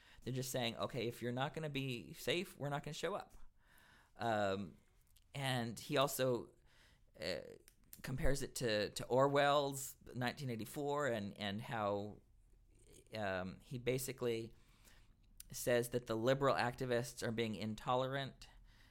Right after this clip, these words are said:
and i-, in saying tolerance is intolerance. Now, I've gotta just say one thing real quick. The word tolerance isn't an, um, it isn't an absolute, uh, value, like an un-,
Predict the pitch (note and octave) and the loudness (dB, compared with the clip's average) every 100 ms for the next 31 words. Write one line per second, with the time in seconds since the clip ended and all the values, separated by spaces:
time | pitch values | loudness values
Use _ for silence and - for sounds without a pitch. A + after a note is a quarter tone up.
0 | - - G#2 G2 F#2+ F#2 - - - - | -20 -6 -4 -2 -2 -4 -8 -12 -18 -14
1 | - G#2+ F#2+ - A#2 F#2+ F2+ - - A2 | -6 -4 -2 -4 -4 -6 -8 -8 -6 -6
2 | G2+ - B2 A#2+ A#2+ G#2 A2+ A2+ C3 A2 | -4 2 2 2 -2 -6 -6 -4 -2 -4
3 | F#2 C#3+ D3+ G3+ D#3 B2 B2+ B2+ C3 A#2+ | 0 2 2 2 0 -2 -4 -2 0 2
4 | A#2+ A#2 G2+ F#2+ - A2 - - - - | 0 -2 -4 -4 -2 -2 -4 -10 -16 -16
5 | - C3+ F#3 G#3 - F3 F3 D#3+ B2+ G2+ | -10 0 2 2 0 2 4 4 0 -4
6 | - - D3 D#3 B2+ - - - - - | -6 0 0 0 -4 -10 -18 -20 -20 -20
7 | - - A#2+ A2+ G2+ - A2 G2+ G2 G2 | -10 -4 -2 -2 -6 0 2 2 0 -4
8 | - - A#2+ - C3+ D#3 C#3+ C3 A#2+ - | -12 -6 -4 0 -2 -2 -4 -4 -6 -4
9 | D#2+ B2 C3 - C3 A#2 B2+ A#2+ - - | 0 0 0 -4 -2 2 2 0 -4 -12
10 | - - - - - - - - - G#2+ | -14 -18 -20 -20 -20 -20 -20 -20 -10 -4
11 | G2+ G2 F#2+ E2+ D#2+ - F#2+ - - G#2 | -2 -2 -2 -2 -4 -8 -12 -14 -16 -8
12 | A2+ G#2 G2 - - - - - A2+ G2 | -2 0 -2 -6 -12 -18 -20 -10 -8 -6
13 | G2+ - G#2 A2+ G#2 | -8 -4 -2 -2 -2